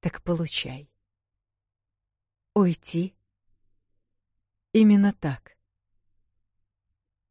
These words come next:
Я вижу, что он открывает портал. То есть вот-вот откроет. Уже начинает искрить пространство.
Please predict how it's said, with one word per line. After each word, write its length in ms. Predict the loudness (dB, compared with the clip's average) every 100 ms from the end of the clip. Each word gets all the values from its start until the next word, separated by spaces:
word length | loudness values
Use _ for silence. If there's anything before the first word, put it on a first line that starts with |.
| _
Я 240 | 0 2 2
вижу, 240 | 0 -2
что 200 | -2 0
он 120 | 0
открывает 580 | 0 -2 0 2 0 -2
портал. 500 | -6 -6 -8 -12 -14 _ _ _ _ _ _ _
То 140 | -4 -2
есть 340 | -2 -6 _ -6
вот-вот 420 | -2 -2 -2 -4
откроет. 600 | -4 -6 -6 -4 -6 -12 _ _ _ _ _ -4
Уже 220 | 2 2
начинает 540 | 2 0 2 2 0 -4
искрить 380 | -8 -4 -6 -4
пространство. 800 | -4 -4 -6 -6 -4 -8 -14